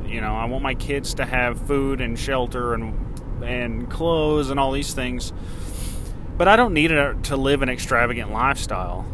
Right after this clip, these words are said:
And I'm at a point where, to me, the most important, there's two things in life, to me,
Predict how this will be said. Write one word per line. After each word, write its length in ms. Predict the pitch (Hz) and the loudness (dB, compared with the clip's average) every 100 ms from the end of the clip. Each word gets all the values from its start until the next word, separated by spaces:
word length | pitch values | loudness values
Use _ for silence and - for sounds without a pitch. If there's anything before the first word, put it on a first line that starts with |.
| - | -6
And 580 | 123 120 123 120 113 107 - - - - - - - | -4 -2 0 0 -2 -4 -6 -6 -6 -6 -8 -6 0
I'm 180 | 135 160 | 4 6
at 120 | 170 | 6
a 60 | |
point 340 | - 160 160 139 | 4 0 0 2
where, 260 | 135 131 | 2 2
to 240 | 127 - 147 | 0 -4 0
me, 460 | 208 233 143 123 117 - - - | 2 2 2 0 -2 -4 -6 -2
the 100 | 135 | 2
most 340 | 170 247 - | 4 4 2
important, 560 | 185 175 180 147 - - | -4 -2 -4 -4 -6 -4
there's 200 | 131 - | -4 -2
two 180 | 240 | -2
things 380 | 240 190 170 139 | -2 -2 -2 -2
in 160 | 131 123 | -2 -2
life, 360 | 117 113 113 - - - - - - | 0 0 -2 -6 -6 -6 -8 -8 -6
to 140 | 143 | -4
me, 420 | 160 170 123 110 | 0 2 2 2